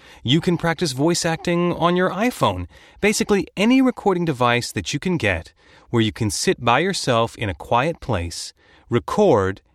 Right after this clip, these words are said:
and then play back is a way for you to practice voice acting. Now, before you actually enter the real professional world of voiceover,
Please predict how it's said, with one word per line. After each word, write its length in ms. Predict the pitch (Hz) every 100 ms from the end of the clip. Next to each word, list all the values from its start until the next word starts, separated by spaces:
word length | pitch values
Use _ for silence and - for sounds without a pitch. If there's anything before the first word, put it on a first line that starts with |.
| -
and 140 | 120
then 140 | 113 110
play 280 | - 190 196
back 500 | 143 101 90 - _ _ _
is 160 | 131 113
a 80 | 123
way 320 | 131 180 101
for 160 | - 113
you 100 | 107
to 100 | 110
practice 540 | - 131 - 143 - -
voice 340 | 107 104 -
acting. 360 | 92 80 90 78 _ _ _ _ _ _ -
Now, 440 | 117 98 76 - _ _ _ -
before 460 | 110 107 - 214
you 220 | 226 160 -
actually 520 | 127 170 - 190 196 -
enter 320 | 110 - 95
the 180 | 92 95
real 520 | 95 117 156 170 170
professional 760 | - 95 - - 170 - 214 196
world 260 | 185 175
of 120 | 156
voiceover, 600 | 131 208 - 107 90 92